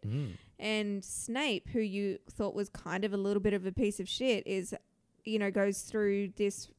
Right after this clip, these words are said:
Speaker 2: semi-redemption.
Speaker 1: Yep.
Speaker 2: Still treated Harry like shit, but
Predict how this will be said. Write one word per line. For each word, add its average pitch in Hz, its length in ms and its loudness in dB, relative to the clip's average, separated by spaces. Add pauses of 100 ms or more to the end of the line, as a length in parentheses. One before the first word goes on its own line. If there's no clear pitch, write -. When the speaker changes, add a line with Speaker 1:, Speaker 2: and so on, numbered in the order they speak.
(760)
Speaker 2:
semi-redemption. 190 1120 -2 (460)
Speaker 1:
Yep. 120 160 -2 (220)
Speaker 2:
Still 269 280 -4
treated 214 420 0
Harry 196 300 -2
like 170 240 -8
shit, - 380 -2 (160)
but 180 300 -2